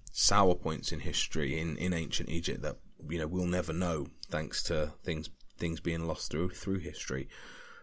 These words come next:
but a lot of things like these tombs, um, the pyramids, and the Egyptians left a lot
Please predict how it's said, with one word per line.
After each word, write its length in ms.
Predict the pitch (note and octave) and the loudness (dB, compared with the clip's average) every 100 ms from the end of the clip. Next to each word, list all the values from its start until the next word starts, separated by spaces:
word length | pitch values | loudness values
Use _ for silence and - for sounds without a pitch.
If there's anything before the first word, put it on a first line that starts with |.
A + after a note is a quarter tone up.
| - | -6
but 120 | F2+ | 0
a 60 | F2 | 4
lot 300 | F2+ G2+ - | 6 6 4
of 100 | F#2 | 0
things 340 | - F2 E2 | -2 -2 0
like 160 | E2 C#2+ | 0 0
these 240 | D#2 D2+ - | -2 -4 -4
tombs, 680 | - F#2 F2 F2 F2 E2 | 2 4 4 4 0 -2
um, 240 | C#2 C#2 - | -2 -2 -6
the 80 | - | -6
pyramids, 880 | - F#2+ F2 F2 E2 E2 D#2 - D2+ | -2 2 2 2 2 0 0 0 -2
and 160 | C#2 - - - - - | 0 -2 -4 -18 -16 -2
the 100 | D#2+ | 0
Egyptians 560 | - G#2+ - - E2 | 4 4 2 -2 0
left 240 | D#2 - - | 0 0 -2
a 60 | |
lot 300 | D#2 E2 D2+ | 0 2 0